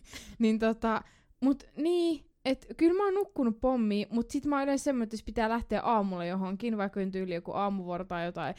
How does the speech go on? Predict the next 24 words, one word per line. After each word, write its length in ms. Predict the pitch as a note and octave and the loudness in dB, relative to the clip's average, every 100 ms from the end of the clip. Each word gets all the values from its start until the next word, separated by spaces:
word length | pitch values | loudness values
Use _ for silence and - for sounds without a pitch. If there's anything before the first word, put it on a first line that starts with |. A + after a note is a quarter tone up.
| - - | -12 -6
niin 100 | G#3 | -4
sit 60 | G#3 | 0
mä 100 | A3 | 2
herään 320 | G#3+ F#3 E3+ | 4 2 0
joskus 260 | F3 F#3+ - | -2 -6 -4
kello... 300 | G#3+ F#3 F#3 - - - - | 0 2 0 -4 -20 -20 -2
Jos 140 | A3+ C4 | 0 2
mun 100 | C4+ | 4
pitää 160 | B3+ | 2
herätä 220 | B3+ A3+ - | 2 0 -2
kuuelta, 420 | A3+ E3+ D3 F3+ | -2 0 0 0
niin 80 | F#3+ | 2
mä 60 | G3 | 2
herään 280 | F#3 F3 F3 | 0 -2 -4
kello 280 | - F#3+ F#3+ | -2 0 0
kolme 340 | F#3+ B3 B3+ C4+ | 2 2 2 2
neljäkymmentä 720 | D#4 C#4+ A3+ G3+ F#3 F3+ F#3+ | 2 0 0 0 0 -2 -2
keskellä 440 | C#4+ - - F4 | -2 -2 0 0
yötä, 320 | F4+ A#3+ E3+ E3 | 2 2 0 -2
ja 100 | F#3+ | -6
sit 160 | - | -6
mä 60 | F3+ | -6
oon 80 | F#3 | -4
silleen, 320 | F#3+ F#3 | -2 -2